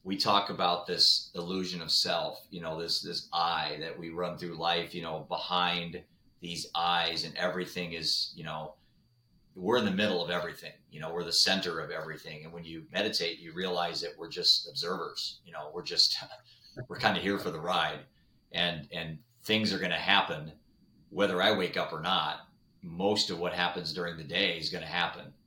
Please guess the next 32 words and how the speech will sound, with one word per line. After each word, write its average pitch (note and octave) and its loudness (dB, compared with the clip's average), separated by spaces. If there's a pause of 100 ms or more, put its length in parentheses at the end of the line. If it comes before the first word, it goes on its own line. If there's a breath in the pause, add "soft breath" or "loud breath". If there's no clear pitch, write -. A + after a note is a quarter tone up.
(180)
Um, D2+ -8 (760)
and E2+ -2 (640)
I'll F#2 4
be F2+ -2
quick, B2 2 (200)
quickly G2 2
forgotten G2 4
as D#2 -6
well A#2+ 2
when E2 -6
I'm D2+ -6
gone. D2 -2 (220)
Um, D#2+ -6 (460)
you F2 -8
know, D#2+ -2
some, E2+ 6
some G2 0
of F2 -2
us E2+ 4
are, E2 -4
last E2+ 2
a - -4
little E2+ -2
longer F2 2
because F2 -4
our E2+ -4
legacies F2+ 0
are E2+ -4
a E2 -6
little D#2+ -8
deeper, E2+ -2
but E2 -8